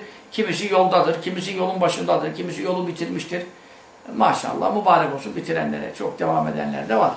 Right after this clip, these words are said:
Allah kolay etsin, devam edenlere, amin. Babası ağır hasta olur. Ölüm döşeğine düşer.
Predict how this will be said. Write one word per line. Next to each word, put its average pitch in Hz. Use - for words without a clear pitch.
Allah 180
kolay 185
etsin, 208
devam 180
edenlere, 151
amin. 175
Babası 294
ağır 294
hasta 262
olur. 165
Ölüm 254
döşeğine 214
düşer. 220